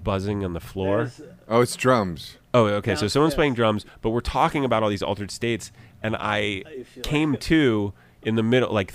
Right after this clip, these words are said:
Speaker 1: th-, a minute ago, and I was like, "I was somewhere else for the five minutes, but I know we were talking."
Speaker 3: Yeah.
Speaker 1: But I feel like, you know, when you talk about it, you get on that little
Speaker 3: Uh-huh.
Speaker 1: wavelength.
Speaker 3: Yeah.
Speaker 1: I feel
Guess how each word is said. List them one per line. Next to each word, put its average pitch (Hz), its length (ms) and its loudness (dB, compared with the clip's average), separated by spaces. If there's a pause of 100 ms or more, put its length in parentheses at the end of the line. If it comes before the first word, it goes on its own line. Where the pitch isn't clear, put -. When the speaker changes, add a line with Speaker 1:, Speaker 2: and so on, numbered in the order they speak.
Speaker 1:
th-, - 140 -6 (220)
a 107 120 -2
minute 127 300 4
ago, 92 280 -2
and 95 80 -4
I 90 80 -2
was 87 120 -6
like, 82 260 -6 (360)
"I 113 120 -4
was 170 140 -2
somewhere 135 320 2
else 107 240 0
for 98 160 -2
the 92 100 -2
five 90 280 0
minutes, 101 280 -2
but 92 140 -4
I 92 40 0
know 101 160 2
we 101 120 0
were 87 120 -2
talking." 101 560 -2
Speaker 3:
Yeah. 95 300 0
Speaker 1:
But 101 80 -2
I 110 60 2
feel 127 260 2
like, 110 220 0
you 120 40 0
know, 135 100 4
when 143 80 2
you 120 80 0
talk 104 300 0
about 107 200 0
it, 95 80 -2
you 95 100 -4
get 98 160 0
on 95 140 -2
that 78 180 -4
little 92 180 0
Speaker 3:
Uh-huh. 95 140 2
Speaker 1:
wavelength. 107 480 0
Speaker 3:
Yeah. 101 380 2
Speaker 1:
I 113 100 4
feel 156 220 6